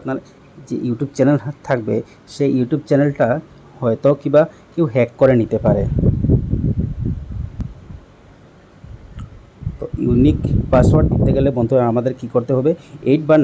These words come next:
নাইন ডিজিটের পাসওয়ার্ড দি-, ক্রিয়েট, একটা বা-, পাসওয়ার্ড বানাতে হবে। সেটাতে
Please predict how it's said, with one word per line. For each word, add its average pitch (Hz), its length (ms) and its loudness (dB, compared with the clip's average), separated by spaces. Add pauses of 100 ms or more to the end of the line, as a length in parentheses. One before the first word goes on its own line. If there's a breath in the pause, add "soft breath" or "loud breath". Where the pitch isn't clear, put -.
নাইন 120 120 2 (100)
ডিজিটের 127 420 0
পাসওয়ার্ড 110 400 -2
দি-, 117 120 -4 (600)
ক্রিয়েট, 113 220 -2 (340)
একটা 151 180 -4
বা-, 113 240 0
পাসওয়ার্ড 160 380 0
বানাতে 107 320 -4
হবে। 101 180 -4 (1080)
সেটাতে 120 320 0